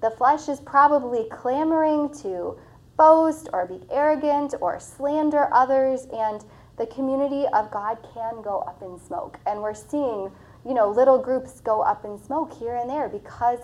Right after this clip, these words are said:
of the dissension and faction and, and, um, fleshly way of relating, if you will. So Paul's painfully aware of this possibility for the Galatians.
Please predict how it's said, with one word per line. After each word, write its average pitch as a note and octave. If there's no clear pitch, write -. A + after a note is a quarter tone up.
of G#3+
the F#3+
dissension G3
and -
faction F3+
and, E3
and, G3+
um, F3+
fleshly G#3+
way F3+
of F#3
relating, F3+
if F3+
you F3
will. C#3
So B3
Paul's D#4+
painfully C4+
aware F#3+
of F#3
this F#3
possibility F#3+
for G3+
the G3
Galatians. G3